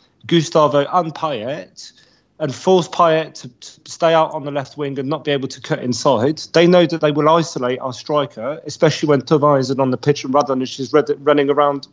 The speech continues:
clueless. So th-, th-, the big problem there is that in this system, which was Rudy Garcia's default, which was try and get the ball out to the left back or the right back and cross it in and hope for the best,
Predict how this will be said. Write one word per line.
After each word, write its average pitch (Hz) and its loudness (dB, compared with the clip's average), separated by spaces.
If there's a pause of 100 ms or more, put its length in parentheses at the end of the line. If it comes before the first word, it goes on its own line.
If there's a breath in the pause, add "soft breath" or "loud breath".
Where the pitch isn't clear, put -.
clueless. 156 -2
So 156 0 (680 loud breath)
th-, - -12
th-, 196 -4
the 151 0
big 220 2
problem 165 2
there 151 4
is 131 -4
that 160 -8 (400)
in 196 4
this 180 2
system, 180 -4
which 160 -8
was 135 -8
Rudy 151 0
Garcia's 147 0
default, 143 -2
which 143 -10
was 131 -8
try 156 2
and 147 0
get 147 0
the 135 -12
ball 139 2
out 135 4
to - -16
the 135 -4
left 139 -2
back 135 -4
or 139 -16
the 123 -18
right 135 0
back 117 -6
and 123 -20
cross - -8
it 127 -8
in 135 -2
and 117 -6
hope 131 -2
for 110 -20
the 113 -20
best, 147 -4